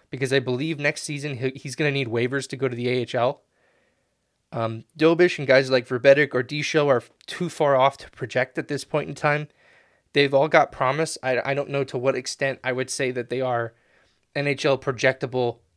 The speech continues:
um, goaltenders. So I guess, you know, I, I continue to think that the, the Canadiens' future option in goal is not yet on this roster, whether that's via U F A or trade,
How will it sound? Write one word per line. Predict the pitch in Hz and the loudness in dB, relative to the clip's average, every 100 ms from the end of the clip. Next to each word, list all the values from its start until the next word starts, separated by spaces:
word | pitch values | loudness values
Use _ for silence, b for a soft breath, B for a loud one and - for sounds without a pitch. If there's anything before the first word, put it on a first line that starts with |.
| - | -10
um, | 120 110 110 | -6 -6 -6
goaltenders. | 131 131 131 107 117 - _ _ _ _ _ _ _ _ _ _ _ _ _ _ _ _ _ _ _ _ _ _ _ _ _ _ _ _ _ _ _ _ _ - | -4 -4 -4 -6 -10 -14 _ _ _ _ _ _ _ _ _ _ _ _ _ _ _ _ _ _ _ _ _ _ _ _ _ _ _ _ _ _ _ _ _ -10
So | - 208 | -2 0
I | 208 | 2
guess, | 233 240 - | 0 0 -6
you | 202 | -2
know, | 180 170 190 _ _ _ _ _ - | 0 0 -6 _ _ _ _ _ -6
I, | 170 - | -4 -2
I | 165 | -2
continue | 170 180 175 233 247 | -4 -4 -6 -6 -6
to | 214 | -4
think | 196 180 | -4 -4
that | 156 | -4
the, | 151 135 - | -6 -10 -10
the | 147 139 _ | -14 -14 _
Canadiens' | - 160 185 208 180 | -6 -2 0 0 -4
future | - 156 160 165 - | -6 -12 -8 -6 -6
option | 139 147 - 147 135 147 | -6 -6 -6 -8 -8 -6
in | 139 135 131 | -6 -6 -10
goal | - 113 117 - | -6 -4 -2 -2
is | 131 113 | -4 -4
not | 120 127 - | -4 -4 -2
yet | 131 123 - | 2 2 2
on | 117 113 | -6 -6
this | 110 - | -8 -6
roster, | 107 107 - - 170 | -6 -8 -10 -20 -14
whether | 139 135 160 | -2 0 2
that's | 156 147 - | 0 0 -4
via | - 123 117 | -12 -6 -6
U | 110 113 | -4 -4
F | 110 | 0
A | 156 160 156 | 2 2 2
or | - | -4
trade, | 120 - 139 135 | -6 -2 -2 -2